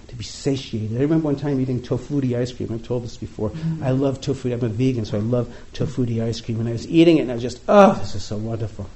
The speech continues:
Speaker 2: <laughs>
Speaker 1: Then all of a sudden, I saw there was one spoonful left, and then I just got sad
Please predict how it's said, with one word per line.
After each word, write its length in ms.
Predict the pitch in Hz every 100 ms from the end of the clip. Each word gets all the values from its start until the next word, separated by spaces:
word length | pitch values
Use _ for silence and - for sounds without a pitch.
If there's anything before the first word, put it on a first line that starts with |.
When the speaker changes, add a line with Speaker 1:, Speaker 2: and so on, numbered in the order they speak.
| - -
Speaker 2:
<laughs> 300 | - - -
Speaker 1:
Then 160 | 170
all 180 | 185 180
of 60 | 180
a 40 |
sudden, 240 | 175 175 156
I 60 |
saw 240 | 135 151 139
there 100 | 127
was 140 | 120
one 340 | 120 135 151
spoonful 720 | 151 - - 127 127 127 120 117
left, 520 | 117 110 104 - - - - - - -
and 220 | 120 117
then 260 | 120 117 -
I 160 | 120 113
just 260 | 110 101 -
got 180 | 98 95 -
sad 720 | - - 120 131 135 135 131